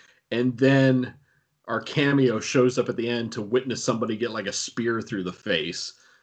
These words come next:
I don't remember anything in between those two, <laughs> those two scenes.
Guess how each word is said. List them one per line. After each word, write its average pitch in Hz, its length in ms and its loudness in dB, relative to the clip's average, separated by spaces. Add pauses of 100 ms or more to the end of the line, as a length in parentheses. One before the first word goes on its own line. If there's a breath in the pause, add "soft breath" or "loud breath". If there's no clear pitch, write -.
(200 soft breath)
I 117 60 0
don't 139 140 2
remember 143 340 4
anything 143 420 4
in 135 160 2
between 135 420 2
those 101 260 -4
two, 104 360 -6 (120)
<laughs> - 120 -14
those 135 320 0
two 147 200 4
scenes. 113 600 -2